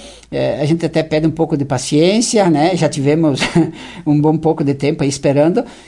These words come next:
Eu tenho certeza que será um centro de referência e com muita coisa, é, incrementada em, em relação àquilo que existia anteriormente. Então, nesses sete meses, a única coisa que a gente, é, fica um pouco,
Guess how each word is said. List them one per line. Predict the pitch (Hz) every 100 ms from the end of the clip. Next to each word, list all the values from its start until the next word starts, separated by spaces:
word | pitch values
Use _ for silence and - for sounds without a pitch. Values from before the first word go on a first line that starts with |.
| -
Eu | 165
tenho | 170
certeza | 185 202 202 180 180
que | 190 175
será | 170 170
um |
centro | 170 165 175 170
de | 147 139 127 123
referência | 127 196 233 175 151 147 185 202 226 220 - - -
e | 180
com | 226
muita | 220 240 240
coisa, | 202 208 226 220 180 - - -
é, | 151
incrementada | 202 131 196 214 214 214 185 208 220 262 285 -
em, | 190 175 - 185
em | 185
relação | 180 170 - 190
àquilo | 185 180 175 190
que | 185 175 175
existia | 175 165 170 - - 170 170 170 -
anteriormente. | - 170 175 156 147 165 151 117 117 135
Então, | 131 160 170 135 - - - -
nesses | 165 170 156
sete | 156 156 180
meses, | 165 180 165 143 131 - -
a | 156
única | 226 254 180
coisa | 190 175
que | 175
a | 143
gente, | 165 165
é, | 143 127 127 127 127
fica | - 175 160
um |
pouco, | 147 151 151 143 120